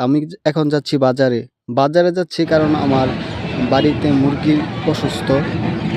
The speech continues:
মুরগির ওষুধ কেনার জন্য। আর বাজারে যাওয়ার পরে আমি রেল স্টেশন বসলাম, আর এখন একটা ট্রেন আসলো, সেই ট্রেনের একটা ফুটেজ নিয়ে নিলাম। তো বন্ধুরা,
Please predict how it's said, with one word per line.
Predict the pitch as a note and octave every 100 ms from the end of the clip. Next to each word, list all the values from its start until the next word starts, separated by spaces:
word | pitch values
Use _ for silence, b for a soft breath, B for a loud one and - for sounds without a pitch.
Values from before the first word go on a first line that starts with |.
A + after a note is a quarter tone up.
| - C#3
মুরগির | D3 D#3+ E3
ওষুধ | E3+ -
কেনার | D#3 D3 C#3+ D#3
জন্য। | C#3+ C#3+ - - -
আর | C3 -
বাজারে | C#3 D3+ D3+ D3+ D3+ - C3+
যাওয়ার | C#3+ C#3+ C#3+
পরে | C#3+ A#2 -
আমি | - - - - - - - - - -
রেল | - -
স্টেশন | - D#3+ D3 C#3+
বসলাম, | C#3+ - C3+ C3+ B2+
আর | B2 B2+
এখন | C3+ C3
একটা | B2 B2
ট্রেন | C#3 C3+ C3+
আসলো, | - C#3+
সেই | D3 C#3+ C3+
ট্রেনের | C3+ C3 C3
একটা | -
ফুটেজ | B2 C3+ C#3 - B2+
নিয়ে | B2+
নিলাম। | B2+ B2 C#3+ - B B B B B -
তো | D3
বন্ধুরা, | F3 E3 D#3